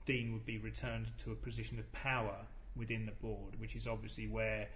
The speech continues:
the thing with, with Danny Fisman and the fallout is involved. Um, so Dean's done some wonderful things for Arsenal.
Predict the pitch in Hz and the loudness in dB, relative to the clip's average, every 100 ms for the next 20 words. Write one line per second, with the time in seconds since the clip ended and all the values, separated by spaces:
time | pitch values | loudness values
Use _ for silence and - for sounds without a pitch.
0 | - - - 123 113 120 110 107 - - | -6 -6 -6 -4 0 2 2 0 -2 -4
1 | 123 110 113 107 - 127 110 104 101 104 | -4 0 0 2 2 2 2 -2 -4 -4
2 | 107 - 123 107 98 - - - - 113 | -2 2 2 2 0 -2 0 0 2 2
3 | 107 101 - 95 104 - - - - - | 2 2 2 0 -2 -4 -4 -6 -6 -6
4 | - - - 135 120 120 117 113 117 - | -6 -6 -6 0 2 4 4 2 0 0
5 | - - - - 175 139 131 131 131 - | -2 -4 -4 2 8 10 10 6 2 -2
6 | 127 - 196 185 147 165 147 135 135 143 | 4 10 10 10 6 4 4 2 4 6
7 | 165 143 139 131 - 135 110 110 110 98 | 6 6 2 0 2 2 0 -4 -4 -4
8 | 107 - 104 | -6 -6 -4